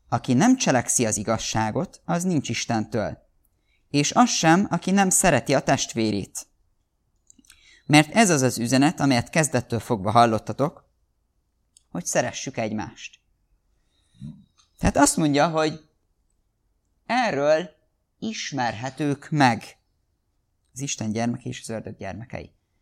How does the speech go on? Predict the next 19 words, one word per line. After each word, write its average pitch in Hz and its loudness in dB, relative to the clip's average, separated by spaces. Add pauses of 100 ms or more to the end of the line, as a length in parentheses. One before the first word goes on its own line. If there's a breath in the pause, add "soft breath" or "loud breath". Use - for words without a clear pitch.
(260)
Tehát 127 -8
ez 151 -2
egy, 156 -2 (1300)
ez - -4
egy 240 2
bizonyíték. 160 2 (800)
Mi 226 0
a 202 4
bizonyíték 143 -2 (720)
arra, 139 2
hogy 131 -2
valaki 135 2
Isten 127 -4
gyermeke? 113 -4 (2250)
Az, 220 2
hogy 123 -4
az 117 -8
igazságot 143 -2
cselekszi, 185 -6